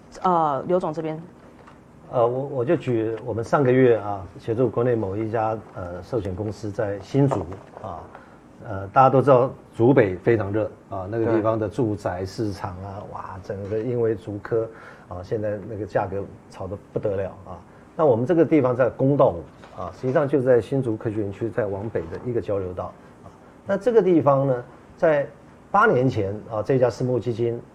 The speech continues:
Speaker 2: 从，呃，德安把这个产品买下来啊，德安是开发商，第一手盖了这个三栋办公大楼啊，实际上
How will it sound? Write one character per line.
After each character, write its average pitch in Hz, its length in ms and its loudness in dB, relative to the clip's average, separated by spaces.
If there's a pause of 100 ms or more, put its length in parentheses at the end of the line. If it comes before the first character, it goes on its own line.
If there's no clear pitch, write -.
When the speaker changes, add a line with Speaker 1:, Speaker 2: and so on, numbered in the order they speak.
(160)
Speaker 2:
从， 110 400 -6 (460)
呃， 95 300 -6
德 107 200 0
安 117 140 0
把 95 160 -6
这 113 100 -6
个 104 60 -4
产 95 200 -8
品 95 120 -8
买 95 160 -14
下 - 140 -8 (100)
来 - 380 -20
啊， 90 160 -14
德 117 100 -4
安 120 100 -2
是 117 120 -6
开 107 160 -4
发 104 120 -6
商， 101 160 -8 (380)
第 131 180 4
一 131 60 4
手 98 180 -2 (120)
盖 120 140 2
了 107 100 -4 (160)
这 123 140 -2
个 107 80 -2
三 135 260 2
栋 131 180 2 (100)
办 123 120 -2
公 110 160 -4
大 101 180 -4
楼 - 540 -20
啊， - 20 -12
实 92 140 -8
际 120 80 0
上 113 240 0